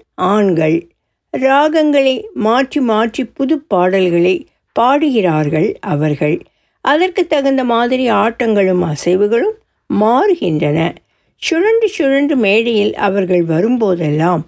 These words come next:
ஆரவாரம் உயர்கிறது. அவர்களுக்கு சிறகு முளைத்து வானத்தில்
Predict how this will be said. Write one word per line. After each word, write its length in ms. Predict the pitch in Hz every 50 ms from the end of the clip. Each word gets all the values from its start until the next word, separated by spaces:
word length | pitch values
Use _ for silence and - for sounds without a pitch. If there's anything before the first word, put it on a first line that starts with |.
| - _ _ _ _ _ _
ஆரவாரம் 920 | - - - 247 277 320 359 370 339 285 226 185 175 170 160 160 202 - -
உயர்கிறது. 840 | - 190 170 185 233 269 294 269 226 180 151 165 147 - 170 127 - _ _ _ _ _ _ _ _ _ -
அவர்களுக்கு 720 | - - 269 285 339 349 349 339 330 311 302 285 - 302 269 - -
சிறகு 280 | 294 294 311 320 339 330
முளைத்து 460 | 311 311 311 320 330 330 - 349 320
வானத்தில் 640 | 277 226 208 214 240 254 262 - - 262 233 226